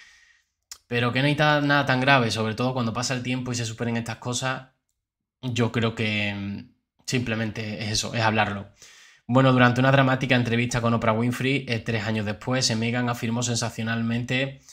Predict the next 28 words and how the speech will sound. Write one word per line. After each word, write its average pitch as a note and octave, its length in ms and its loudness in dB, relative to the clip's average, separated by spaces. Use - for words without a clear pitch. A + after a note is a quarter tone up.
eh, G#2+ 300 2
que A2+ 80 2
en A2 100 4
realidad G#2+ 420 4
era A2+ 100 4
al G#2 100 2
revés. A2+ 420 0
Se A#2 100 0
dice A2+ 260 0
que G#2+ 160 -2
Kate B2 220 0
le A2+ 180 0
dejó, B2 500 -2
eh, G#2+ 280 -2
le A2 100 -2
dijo B2+ 340 -4
a B2 100 -2
Meghan C3 460 -2
que A#2+ 100 -2
había A2 440 0
un C3 180 0
problema A#2 380 0
con A#2 140 0
el G#2+ 80 -2
vestido A2+ 300 -4
de B2+ 60 -2
su B2+ 120 -2
hija, C#3+ 420 0